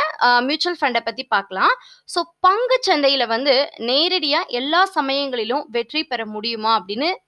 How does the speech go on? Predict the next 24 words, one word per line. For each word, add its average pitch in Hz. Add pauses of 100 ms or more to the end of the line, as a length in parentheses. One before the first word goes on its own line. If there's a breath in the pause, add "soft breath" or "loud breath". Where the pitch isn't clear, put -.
(140)
இன்வெஸ்டர்ஸ் 294
கிட்ட 208
எல்லாம் 208
கேட்டோம்னா, 208 (640 loud breath)
ஆ, 302
இல்ல 320
அப்படின்னா, 220
முடியாது 254
அப்படின்னு 202
தான் 254
சொல்லுவாங்க. 196
ஏன்னா 254 (200)
பங்குச்சந்தை 277 (160)
அப்படிங்கிறது 233
ரொம்ப, 247 (300 loud breath)
ஆ, 214
கூரான 349
ஒரு 285
ஆயுதம் 254
மாதிரி. 202
So, 208
ரெண்டு 330
பக்கமுமே 262
வந்து 262